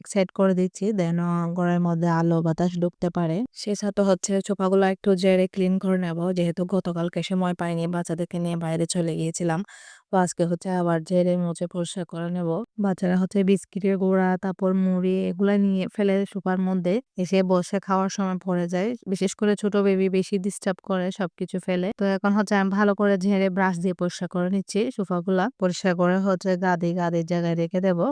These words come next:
এই কর্নার সাইডটাও পরিষ্কার করে নেব ভালো করে। দেখা যায় না, আমার বেবি এখানে উপরে উঠে তারপর বসে থাকে, সবকিছু নেড়ে ফেলে। মানে দেখা যায় ময়লা হাতি যেটাই থাকে না কেন, লোশন পাউডার ওখানে নিয়ে উঠে যায় এই কর্নারটাতে। এ,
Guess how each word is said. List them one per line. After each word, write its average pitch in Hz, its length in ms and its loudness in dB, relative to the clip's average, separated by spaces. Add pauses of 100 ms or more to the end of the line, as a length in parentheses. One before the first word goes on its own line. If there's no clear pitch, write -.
এই 202 120 -6
কর্নার 202 380 2
সাইডটাও 214 420 -2 (100)
পরিষ্কার 202 340 -2
করে 185 180 0
নেব 208 220 0
ভালো 196 300 -2
করে। 196 260 0
দেখা 185 280 -2
যায় 202 200 -2
না, 226 140 0 (140)
আমার 196 220 2
বেবি 202 220 4
এখানে 196 320 0
উপরে 190 340 4 (120)
উঠে 190 340 -2 (100)
তারপর 190 300 -2
বসে 180 300 -4
থাকে, 190 300 -2 (160)
সবকিছু 185 540 0
নেড়ে 185 260 2
ফেলে। 190 300 0 (500)
মানে 175 280 -2
দেখা 175 280 -2
যায় 175 200 0
ময়লা 170 400 0
হাতি 175 300 -2
যেটাই 175 380 -2
থাকে 180 280 -4
না 175 120 0
কেন, 180 200 0
লোশন 175 400 0 (100)
পাউডার 175 340 0
ওখানে 180 260 0
নিয়ে 185 240 0
উঠে 170 240 -2
যায় 185 220 -2 (420)
এই 190 100 0
কর্নারটাতে। 180 680 0 (240)
এ, - 60 -6